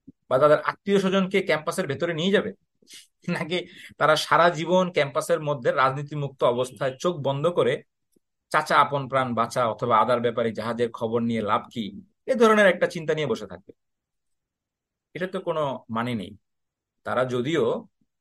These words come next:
আপনার ওখান থেকে ভালো মতো পড়ালেখা করে বেরো হয় রাজনীতি না থাকার কারণে, সমাজের যে রাজনীতির প্রভাব আছে বা রাষ্ট্রের যে প্রভাব আছে, এই প্রভাব তাদেরকে প্রতিনিয়তই বহন করতে হবে।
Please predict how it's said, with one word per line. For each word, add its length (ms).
আপনার 400
ওখান 260
থেকে 480
ভালো 200
মতো 220
পড়ালেখা 340
করে 180
বেরো 380
হয় 200
রাজনীতি 380
না 120
থাকার 320
কারণে, 360
সমাজের 560
যে 120
রাজনীতির 440
প্রভাব 260
আছে 220
বা 120
রাষ্ট্রের 320
যে 100
প্রভাব 280
আছে, 220
এই 80
প্রভাব 240
তাদেরকে 360
প্রতিনিয়তই 800
বহন 260
করতে 240
হবে। 200